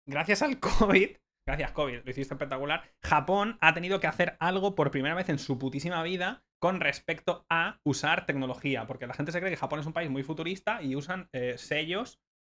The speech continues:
así, sti-, así, stickers para firmar hipotecas, no es broma, y lo hacen todo con papel. Una, un espectáculo. Entonces, gracias al covid,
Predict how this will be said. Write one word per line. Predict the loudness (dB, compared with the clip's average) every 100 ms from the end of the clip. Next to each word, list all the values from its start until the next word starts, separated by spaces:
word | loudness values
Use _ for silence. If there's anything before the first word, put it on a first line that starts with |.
| _ _ _ -20
así, | -14 -8 -8
sti-, | -8 -8 -8 -8
así, | -12 -12 -14 -10
stickers | -8 -8 -4 -4 -4 -12 _ _
para | -4 -2
firmar | -4 -4
hipotecas, | -6 -6 -6 -4 2 8 8 8
no | 0 0
es |
broma, | -2 -4 -6 -12 -18 -20 -20 -6
y | 0 0 2
lo | 0
hacen | 2 0
todo | -2 -2
con | -2
papel. | -4 -4 -8 -12 _ _ -12
Una, | -8 -6
un | -4
espectáculo. | -4 -4 -4 -6 -10 _
Entonces, | -2 0
gracias | 2 2 0
al | 0 -2
covid, | -4 -2 -2 -4